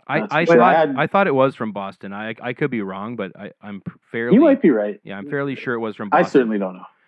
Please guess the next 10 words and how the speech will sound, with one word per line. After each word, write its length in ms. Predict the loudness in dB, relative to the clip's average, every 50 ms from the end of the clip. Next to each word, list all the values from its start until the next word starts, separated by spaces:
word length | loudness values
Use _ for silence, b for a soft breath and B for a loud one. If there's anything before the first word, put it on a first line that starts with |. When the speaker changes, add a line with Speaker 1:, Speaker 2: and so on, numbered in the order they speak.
| _ _ _ _
Speaker 1:
Because, 320 | -12 -8 -8 -8 -8 -10 _ _ _ _ _ _ _ _ _ _ _ _ _
I 280 | -20 -18 -16 -14 -10 -8
mean, 140 | -8 -8 -8
o-, 180 | -10 -12 -18 -16 -8
obviously, 500 | -4 -2 -2 -2 -4 -6 -6 -6 -6 -6
like, 220 | -8 -10 -12 -8 -6
all 340 | -6 -6 -6 -6 -10 -14 _ _ _
bands 320 | -12 -10 -10 -10 -12 -12 -12
have 160 | -12 -12 -12
internal 680 | -14 -12 -10 -10 -10 -8 -10 -10 -12 -14 -16 -18